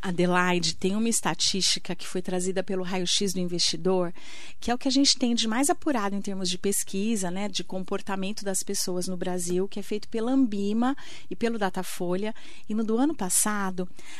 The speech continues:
apenas um por cento das pessoas, depois que elas se aposentam, conseguem manter o mesmo padrão de vida. Então, noventa e nove por cento das pessoas têm um decréscimo absurdo no nível de vida. E o que é mais alarmante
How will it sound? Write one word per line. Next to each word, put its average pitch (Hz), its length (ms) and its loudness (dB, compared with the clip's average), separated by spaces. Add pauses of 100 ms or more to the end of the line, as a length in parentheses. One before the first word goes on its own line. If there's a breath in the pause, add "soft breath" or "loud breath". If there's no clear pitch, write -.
(140 loud breath)
apenas 254 640 4
um 302 200 10
por 302 220 2
cento 202 720 2 (140)
das 185 240 4
pessoas, 185 680 2
depois 214 320 2
que - 120 -2
elas 196 140 0
se 202 80 0
aposentam, 190 640 -2
conseguem 220 540 -2
manter 214 380 -2
o 247 40 2
mesmo 254 560 6
padrão 214 380 -2
de 202 160 -6
vida. 190 340 -6 (320 loud breath)
Então, 240 160 2
noventa 302 680 6
e 370 80 2
nove 233 320 4
por - 160 -4
cento - 280 -4
das 180 160 0
pessoas 185 600 2
têm 202 160 -2
um 202 100 -2
decréscimo 202 800 0
absurdo 269 920 2 (300 loud breath)
no 233 140 0
nível 185 320 -2
de 202 160 0
vida. 175 340 -4 (580 loud breath)
E 220 140 4
o 247 80 4
que 247 140 0
é 247 40 6
mais 294 300 4
alarmante 202 880 0